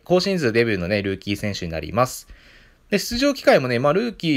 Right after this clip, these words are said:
ーにしては、まあ、結構それなりに安定して稼げてる方じゃないかなと思うので、まあ、今後ね、まあ、どうなるかはちょっと注目していきたいなって個人的には思います。まあ、ここも同じくなんですけれども、まあ、二凸ぐらい重ねてたら、まあ、取っておいても面白いんじゃないかなと思います。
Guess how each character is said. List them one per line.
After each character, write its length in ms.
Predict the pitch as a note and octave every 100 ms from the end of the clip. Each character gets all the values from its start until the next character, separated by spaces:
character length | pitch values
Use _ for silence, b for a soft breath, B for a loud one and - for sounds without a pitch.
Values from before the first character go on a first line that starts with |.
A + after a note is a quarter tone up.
| B2 A2
ー 40 |
に 120 | G#2+
し 100 | G#2+
て 100 | -
は、 60 | A#2+
ま 80 | A2
あ、 40 |
結 160 | - F3+
構 80 | B2+
そ 100 | C#3+
れ 80 | D3
な 80 |
り 80 | D3
に 60 | B2+
安 160 | B2+
定 180 | C3+ C#3
し 80 | C3+
て 140 | D3
稼 280 | - B2 C#3
げ 80 | D3
て 120 | D#3
る 80 | D3
方 180 | D#3+ D3
じ 60 |
ゃ 40 | A2
な 140 | A#2
い 80 | B2+
か 80 | G#2
な 140 | G2
と 100 | F#2
思 220 | G#2 B2+
う 20 | G2
の 140 | F2+
で、 180 | G#2 G2
ま 120 | B2+
あ、 20 |
今 240 | - F#3 F3+
後 80 |
ね、 200 | F3 F3 _
ま 100 | D3
あ、 20 | C#3
ど 100 | C#3
う 60 |
な 80 | C3+
る 80 | C3+
か 100 | E3+
は 60 |
ち 80 | C3
ょ 20 | A#2
っ 20 |
と 80 | -
注 240 | - G#2
目 200 | G2+ G2+
し 100 | -
て 80 | G2
い 40 |
き 60 | -
た 100 | D#2+
い 60 |
な 100 | F2
っ 60 | G2+
て 100 | -
個 160 | - G#2+
人 160 | F#2+
的 180 | F2+ A2
に 120 | E3
は 120 | -
思 200 | F#2 E2+
い 120 | D#2 -
ま 160 | F#2+ A2+
す。 200 | - - B B B B B B -
ま 100 | F#3
あ、 20 |
こ 100 | A#3+
こ 140 | D4
も 160 | C4 C#3
同 100 | D#3+
じ 140 | F#3
く 80 | G3+
な 120 | D3+
ん 40 | G2+
で 80 | G2
す 100 | -
け 80 |
れ 80 | F#2+
ど 80 | F#2+
も、 160 | B2+ C3+
ま 120 | D3+
あ、 20 |
二 120 | A#2+
凸 280 | F#3 F#3 B3
ぐ 100 | C4+
ら 60 | -
い 80 | -
重 200 | A#2 A#2+
ね 120 | C#3
て 140 | F3
た 100 | -
ら、 180 | G2 G2
ま 120 | B2
あ、 40 | -
取 160 | F3+
っ 60 | F3
て 140 | -
お 100 | A#2+
い 20 |
て 80 | G#2+
も 120 | F#2+
面 80 | G2
白 160 | - E3
い 40 |
ん 40 | B2
じ 40 |
ゃ 40 |
な 80 | A2
い 40 | A#2
か 60 |
な 120 | G#2
と 100 | G#2
思 160 | G2+ G#2
い 80 | G#2+
ま 100 | A#2
す。 220 | -